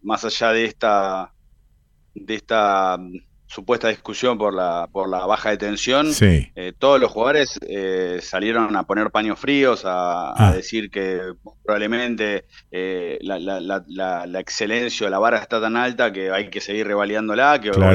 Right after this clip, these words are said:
Speaker 1: obviamente que Messi,
Speaker 2: Mm.
Speaker 1: Paul dijo, "Ojalá que Messi", bueno, Messi, Chiquitapia, seguramente hablen con él, eh, todos recalcaron que quiere que se quede. Obviamente que los que ganan y pierden son los, los deportistas, pero,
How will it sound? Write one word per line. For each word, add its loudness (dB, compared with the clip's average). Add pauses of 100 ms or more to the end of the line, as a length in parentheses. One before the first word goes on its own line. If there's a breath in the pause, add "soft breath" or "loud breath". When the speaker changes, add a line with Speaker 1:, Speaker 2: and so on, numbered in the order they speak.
Speaker 1:
obviamente 2
que -8
Messi, -4
Speaker 2:
Mm. 8
Speaker 1:
Paul 8
dijo, -4 (100)
"Ojalá -4
que -2
Messi", -8
bueno, -2
Messi, -2
Chiquitapia, 0 (200)
seguramente -2
hablen -2
con -2
él, 0 (300)
eh, -8
todos 4
recalcaron 0
que -4
quiere -2
que -6
se -10
quede. 2 (540)
Obviamente 2
que -2
los -4
que -6
ganan 0
y -14
pierden 2
son -6
los, -2
los -4
deportistas, -2
pero, -4